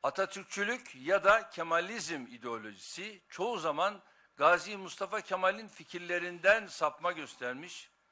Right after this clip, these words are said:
bu akımlar Gazi'nin ideallerinin tamamen tersi bir istikamette, millete tepeden bakan, milleti dizayn etmeye çalışan, millet üzerinde baskı kurmaya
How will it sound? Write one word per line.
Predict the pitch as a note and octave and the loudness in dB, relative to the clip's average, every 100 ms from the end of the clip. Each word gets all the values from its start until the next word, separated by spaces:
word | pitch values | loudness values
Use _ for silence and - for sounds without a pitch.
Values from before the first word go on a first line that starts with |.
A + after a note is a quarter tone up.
| _ _ | _ _
bu | F3+ | 6
akımlar | G3+ D#3+ F3 E3+ G3 A3 - _ _ _ | 6 6 -2 2 4 2 -4 _ _ _
Gazi'nin | C3 D#3 E3 F3+ G3+ G3+ B3 C4 | 6 8 6 0 -6 -4 -4 -6
ideallerinin | E3 D3+ E3+ E3 D#3+ E3 E3 E3 F#3+ C#3+ | -10 2 4 6 2 -2 -4 -4 -6 -8
tamamen | - D#3+ A3+ A3 F#3 G3+ G#3+ | -4 2 6 6 6 2 0
tersi | - D#3 D3+ - F#3+ | -6 -4 -4 -6 -8
bir | C#3 A#2 | -10 -12
istikamette, | - - B2+ B2+ A#2+ A#2 _ F3+ G3+ - - - - - | -16 -14 -4 -2 -2 -6 _ -2 0 -4 -16 -20 -20 -8
millete | B2+ F#3 G3 G3 G#3+ A#3+ A#3 - _ _ | -4 0 2 2 4 6 4 -2 _ _
tepeden | - D#3 F3+ F3 G#3+ A#3 G3+ C3 G2 - | -6 0 4 8 10 10 8 -4 -8 -2
bakan, | B2 D#3 G3+ A#3+ - _ _ | 0 4 4 2 -8 _ _
milleti | C3+ F3 F#3+ G3 - B3 - | -6 -2 0 0 -2 -4 -6
dizayn | D#3 C#3+ F#3+ A#3+ G#3+ | -12 6 8 8 6
etmeye | D#3 - C#3+ C3 | -4 -4 -4 -4
çalışan, | - C3+ C3+ - F3+ A3 G3 - _ _ | -2 -2 -2 2 4 4 0 -20 _ _
millet | C3+ F#3 G3+ B3 - | -4 2 4 2 0
üzerinde | D3 E3+ E3+ E3+ E3 A3 A#3 - - _ - | 0 0 0 -2 2 4 2 -2 -18 _ 0
baskı | C3+ - - C4+ | 2 2 -2 -6
kurmaya | - E3 D3+ D#3 D#3+ F3 B2 | -6 -6 -4 2 6 6 4